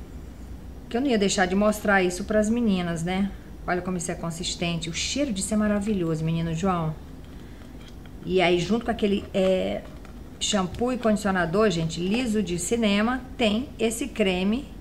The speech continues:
ultra profundo da Novex, ó. Ai, liso de cinema, é um cheiro maravilhoso, va-, tá, meninas? Então é isso aqui também, ó. Vocês acham em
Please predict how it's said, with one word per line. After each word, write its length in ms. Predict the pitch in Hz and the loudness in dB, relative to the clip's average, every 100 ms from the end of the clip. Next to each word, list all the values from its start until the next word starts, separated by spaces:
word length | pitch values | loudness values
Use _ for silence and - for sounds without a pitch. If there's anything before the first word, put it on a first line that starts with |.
| - - | -14 -2
ultra 300 | 196 190 220 | 0 0 -2
profundo 680 | 220 254 - 202 202 208 214 | -2 -4 -2 0 2 2 2
da 180 | 190 | 2
Novex, 720 | 185 190 170 156 160 - - - - - - | 2 2 2 0 0 -8 -8 -10 -14 -14 -2
ó. 240 | 156 180 202 - - - - - - - - - - - - - | 0 0 -2 -10 -12 -12 -12 -12 -12 -12 -12 -12 -12 -12 -10 -2
Ai, 260 | 214 226 | 0 2
liso 340 | 220 196 208 202 | 2 2 -2 -4
de 100 | 190 | -4
cinema, 340 | - 202 190 | -2 -2 -2
é 100 | - | 0
um 100 | 220 | 0
cheiro 340 | - - 220 208 | 0 2 2 4
maravilhoso, 760 | 208 226 247 247 247 165 165 | 2 4 4 2 0 2 0
va-, 260 | 156 202 - | 2 2 2
tá, 200 | 220 247 | 2 4
meninas? 320 | 226 190 185 | 4 2 0
Então 300 | 180 190 240 | 0 2 2
é 40 | 247 | 0
isso 120 | 247 | -6
aqui 140 | 220 | -6
também, 260 | 254 185 151 | -2 -2 -2
ó. 60 | 139 - - - | -6 -8 -12 -14
Vocês 260 | - 160 165 | -6 -4 2
acham 320 | 185 175 | 2 2
em 40 | 190 | -2